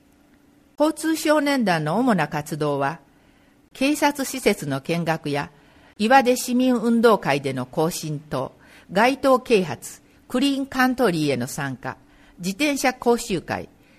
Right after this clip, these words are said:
カーブミラーの清掃、その他にもクリスマス会なども行っています。交通安全活動に興味のある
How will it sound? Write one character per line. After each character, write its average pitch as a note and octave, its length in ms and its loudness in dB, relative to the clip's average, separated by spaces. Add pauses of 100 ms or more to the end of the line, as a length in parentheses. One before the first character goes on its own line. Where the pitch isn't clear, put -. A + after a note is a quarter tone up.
(120)
カ D#4 220 2
ー - 20 4
ブ D4+ 140 2
ミ C#4+ 120 0
ラ F#3 160 4
ー - 20 0
の A#2+ 140 -4
清 D#3 200 0
掃、 D3 320 -4 (680)
そ C#4+ 180 0
の E4+ 120 2
他 F#3 240 0
に D3 120 -4
も C#3 200 -6 (320)
ク C#4+ 120 -2
リ D4 80 0
ス E4 140 -4
マ F4+ 140 2
ス - 120 -10
会 G#3 240 2
な D#3+ 120 0
ど D3+ 120 -2
も D3 180 -2
行 D#3 100 0
っ F3 180 0
て F3 140 -10
い C3 80 -4
ま B2 140 -6
す。 - 240 -18 (720)
交 D#4+ 220 6
通 E4 220 2
安 D#4+ 180 4
全 D4+ 240 -2
活 D4 260 -2
動 E3+ 160 2
に D3 140 -2
興 B3 240 4
味 E3+ 120 2
の C#3 120 0
あ C3+ 60 0
る C3+ 180 -8